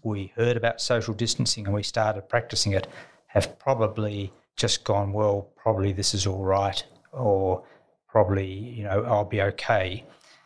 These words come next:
We've now reached that point, and, uh, if I can use an example, I've got four adult children, and I sent a text to them this morning saying, "This is the time to get serious about," they're, they're, they're all in their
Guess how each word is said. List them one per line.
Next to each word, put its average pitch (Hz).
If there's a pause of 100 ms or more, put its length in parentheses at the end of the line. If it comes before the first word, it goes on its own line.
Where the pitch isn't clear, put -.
(220)
We've 117
now 135
reached 113
that 98
point, 107
and, 98
uh, 101 (120)
if - (280)
I 110
can 104
use 110
an 107
example, 113
I've 98
got -
four 101
adult 98
children, 101 (720)
and 110
I 107
sent 113
a 98 (320)
text -
to 104
them 95
this -
morning 107
saying, 104 (380)
"This 113
is 101
the 98
time 101
to 135
get -
serious 110
about," 101
they're, 117
they're, 123
they're 120
all 95
in 95
their 98